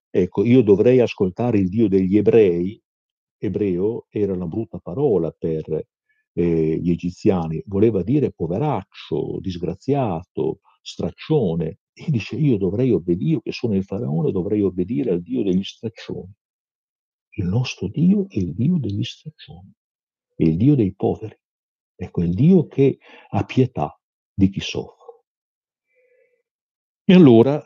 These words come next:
qui concludiamo questa prima puntata sulla storia di Mosè, ecco, concludiamo dicendo:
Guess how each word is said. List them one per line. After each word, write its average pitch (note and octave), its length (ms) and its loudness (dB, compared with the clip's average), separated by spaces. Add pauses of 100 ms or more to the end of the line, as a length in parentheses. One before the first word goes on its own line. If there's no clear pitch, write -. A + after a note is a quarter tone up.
(240)
qui C#3 140 -2
concludiamo B2 800 -4
questa G2 280 -12
prima A#2+ 280 -4
puntata C3 840 -4
sulla F#2 300 -6
storia G2+ 500 -6
di A#2 140 -4
Mosè, F3 440 -6 (520)
ecco, - 280 -12
concludiamo A#2+ 840 -4 (1300)
dicendo: D3 800 4